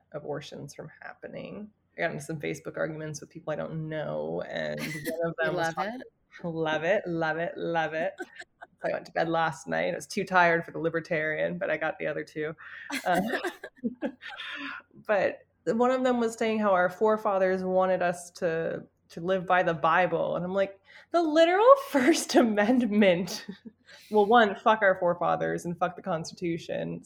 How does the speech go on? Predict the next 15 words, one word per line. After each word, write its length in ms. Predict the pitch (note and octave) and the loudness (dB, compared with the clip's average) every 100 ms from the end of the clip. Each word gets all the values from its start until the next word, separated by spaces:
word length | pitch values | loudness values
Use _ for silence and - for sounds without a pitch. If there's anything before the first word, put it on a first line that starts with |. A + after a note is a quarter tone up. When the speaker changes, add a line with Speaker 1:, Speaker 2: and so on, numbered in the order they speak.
| - - | -12 -4
Speaker 1:
is 160 | E3 E3+ | -4 0
how 160 | E3 | 0
I 80 | D#3+ | 0
feel 220 | D#3+ E3+ | 0 -4
in 120 | - D#3 | -4 -4
some 200 | D#3 D#3 | -6 -4
moments. 560 | D#3 E3 E3+ F3 - - | -4 -4 -4 -8 -12 -10
Um, 220 | D#3 - | -8 -8
Speaker 2:
Yeah. 260 | A#3 G3 E3 A3+ _ _ _ - | -8 -8 -10 -18 _ _ _ -12
Speaker 1:
but 120 | - | -6
even 240 | G#3+ G#3+ A3+ | -2 2 0
if 120 | A3 | 0
we're 100 | G3+ | -2
following 640 | G3 F3+ F3+ D#3+ D#3 - - | 2 4 4 2 -2 -10 -14
this, 600 | E3 - - - - | -8 -6 -6 -8 -14